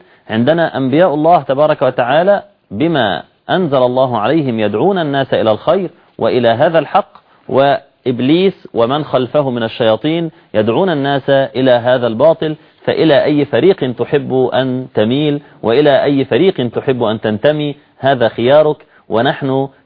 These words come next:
في قصة الصراع نسرد كل هذه الأحداث حتى تستبين سبيل، آه، آه، المجرمين وحتى تستبين سبيل ال-، الصالحين. كل هذه السبل ت-، تظهر وتكون واضحة وبينة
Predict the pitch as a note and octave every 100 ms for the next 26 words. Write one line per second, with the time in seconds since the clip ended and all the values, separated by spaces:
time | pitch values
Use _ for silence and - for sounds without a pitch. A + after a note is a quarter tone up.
0 | - G#2 - F#3+ D#3 C3+ A#2+ B2+ G#2+ G2+
1 | - _ _ C#3+ F#3+ F#3 D#3+ G3+ A3 F#3
2 | F#3 F#3 C3+ C#3 D3+ G#3+ - _ - -
3 | A2 - D3 D3 C#3+ _ - A#2 _ B2
4 | A2+ D3 E3 D#3 D3+ D3+ _ _ _ A2+
5 | G#2 C#3 D3 C#3+ C#3 D3+ - _ - G2+
6 | G#2 - F#2 G2+ F#2 A#2 A#2 E2+ - -
7 | A#2+ A#2 A2+ B2 D3+ E3+ - _ - G2
8 | D3+ D3+ A#2 - A2+ - A2 A#2+ D#3+ A#2+
9 | G#2 - A2+ E3 D3 G#2 - - C3 C3
10 | F#2+ - - B2+ B2 A2+ D#3 D#3+ - A3
11 | G3+ E3+ C#3+ F#3 D#3+ C#3+ - D#3 D3 D3
12 | - _ _ _ - G2 - - D#3 D3
13 | D#3 D3+ _ _ - A2+ A2+ A2 G#2 D#3+
14 | E3+ C3 A2+ B2 - C3 A2+ C#3 C3+ C3
15 | E3+ G3